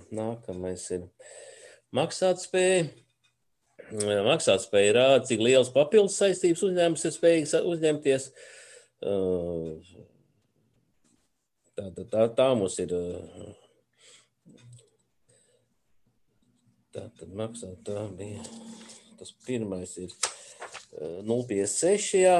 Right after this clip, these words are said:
viņš ir tāds pats kā deviņpadsmitā gadā, optimālais ir, nu, mazāks par nulle komats pieci.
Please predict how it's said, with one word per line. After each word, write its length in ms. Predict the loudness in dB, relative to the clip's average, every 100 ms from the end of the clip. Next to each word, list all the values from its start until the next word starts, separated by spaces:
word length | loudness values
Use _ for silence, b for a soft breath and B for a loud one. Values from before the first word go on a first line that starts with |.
| 4
viņš 220 | -2 -2
ir 80 | 2
tāds 180 | 2 2
pats 180 | -2 0
kā 120 | 0
deviņpadsmitā 560 | 2 2 0 -2 2 4
gadā, 300 | 4 6 6 4 4
optimālais 640 | 2 0 -2 0 2 0 -2
ir, 120 | -6
nu, 320 | -8 -8 -10 -10 -14 -20 _ -18 -2
mazāks 400 | 0 2 2 0
par 100 | -2
nulle 180 | -2 -2
komats 300 | -6 -6 -2
pieci. 380 | 0 0 -4